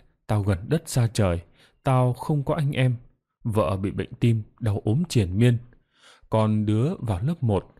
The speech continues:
đứa chưa đầy tháng. Gặp lúc mùa màng thất bát mà không có gạo ăn. Tao làm đơn xin tạm hoãn nghĩa vụ quân sự mà chúng nó không tha." Anh Du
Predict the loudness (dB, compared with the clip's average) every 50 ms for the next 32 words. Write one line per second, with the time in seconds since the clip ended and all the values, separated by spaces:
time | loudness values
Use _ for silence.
0 | -20 _ _ _ 0 2 2 4 4 2 2 2 0 0 2 0 -2 -2 -4 -2
1 | -2 -2 -2 -4 -6 -10 _ _ _ _ _ _ _ _ _ _ -2 0 0 0
2 | 0 0 0 0 0 0 0 0 0 0 0 -2 -2 -4 -4 -4 -6 -6 -4 -2
3 | 0 0 0 -2 -6 _ -20 _ _ _ _ _ -2 0 0 2 0 -2 -2 -2
4 | -4 -4 -2 -2 -4 -2 0 -2 -2 -2 -2 -2 -2 -2 -2 -6 -10 _ _ _
5 | _ _ _ _ _ _ _ _ _ -2 0 2 2 2 2 0 0 -2 -4 -2
6 | 0 2 2 0 0 0 2 2 2 0 -2 -4 -6 -4 -4 -4 -2 -2 -2 -2
7 | -2 -4 -4 -4 -4 -6 -2 -2 -2 -2 0 0 -2 -2 -2 -6 -16 -20 _ _
8 | _ _ -4 -2 -2 0 -2 -2 -6 -6 -4 -4 -2 0 -2 -2 0 0 0 0
9 | 0 0 0 0 0 -2 -6 _ _ _ _ _ _ _ _ _ _ _ _ _
10 | _ _ -6 -6 -4 -2 -2 -2 -2